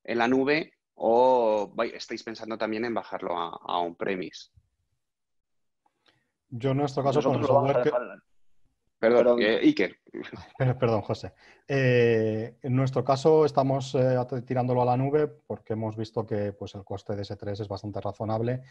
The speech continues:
Speaker 2: para este
Speaker 1: Ujú.
Speaker 2: tipo de archivo. Eh, pero est-, el software de backup está conect-, el, el de que está on-premise también está conectado contra ese bucket de S tres. Si quisiéramos restaurar on-premise,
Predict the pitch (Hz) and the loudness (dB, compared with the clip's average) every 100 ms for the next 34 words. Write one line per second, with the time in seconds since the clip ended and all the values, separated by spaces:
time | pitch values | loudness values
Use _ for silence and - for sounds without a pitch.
0 | _ _ - 104 85 95 98 92 87 - | _ _ -4 -4 -4 -8 -10 -10 -10 -8
1 | 117 101 - _ _ _ - 110 107 107 | -6 -6 -14 _ _ _ -6 -2 0 -2
2 | 104 101 - 107 107 104 101 - _ - | -4 -6 -4 -2 0 -2 -4 -8 _ -8
3 | 107 101 - 120 127 127 120 123 120 113 | -8 -6 -2 -2 0 -2 0 0 -2 0
4 | 120 131 131 131 - 107 - 107 107 - | 0 0 -2 -6 -6 -8 -6 -6 -8 -14
5 | - 104 - 104 95 - 104 107 110 107 | -14 -12 -10 -10 -8 -10 -8 -4 -4 -6
6 | - 113 127 131 104 110 110 117 104 101 | -6 -4 -6 -6 -6 -6 -6 -8 -8 -8
7 | 101 - 101 101 - 101 101 - 92 98 | -10 -10 -10 -10 -8 -8 -8 -8 -12 -12
8 | - 98 117 110 - _ _ _ - 104 | -14 -10 -6 -6 -10 _ _ _ -12 -10
9 | 104 110 110 110 110 110 107 107 107 104 | -8 -6 -6 -6 -6 -8 -6 -6 -4 -6
10 | 110 117 127 135 | -4 -4 -4 -8